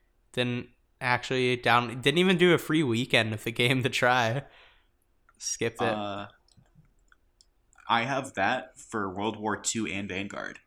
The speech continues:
Speaker 1: Okay.
Speaker 2: I never played the Vanguard beta.
Speaker 1: I played
Speaker 2: Wait, I'm sorry. I played the Vanguard beta. I never played the World War Two beta.
Speaker 1: Oh, I had World War Two for a bit. It's, it's all right.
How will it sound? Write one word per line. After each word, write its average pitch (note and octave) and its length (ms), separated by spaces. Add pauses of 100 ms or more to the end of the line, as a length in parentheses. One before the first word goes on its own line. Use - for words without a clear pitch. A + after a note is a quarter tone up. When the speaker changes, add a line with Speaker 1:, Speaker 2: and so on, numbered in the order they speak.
(240)
Speaker 1:
Okay. - 420
Speaker 2:
I A2+ 120
never G#2 300
played G#2 280
the G#2 80
Vanguard F#2+ 400
beta. - 280 (120)
Speaker 1:
I - 60
played C#3+ 520
Speaker 2:
Wait, B2 220
I'm A2+ 120
sorry. G2 220
I F2 60
played A#2+ 200
the A2 60
Vanguard A2 340
beta. F#2+ 320
I G2+ 80
never G2 200
played G#2+ 240
the G2+ 80
World F#2 240
War F2+ 160
Two G2 200
beta. C2+ 260
Speaker 1:
Oh, A#2 320
I E3+ 160
had D3+ 280
World B2+ 300
War A#2+ 200
Two A#2 520 (960)
for - 180
a A2+ 60
bit. A2 420 (280)
It's, D3+ 400 (200)
it's - 160
all A2+ 80
right. G#2 260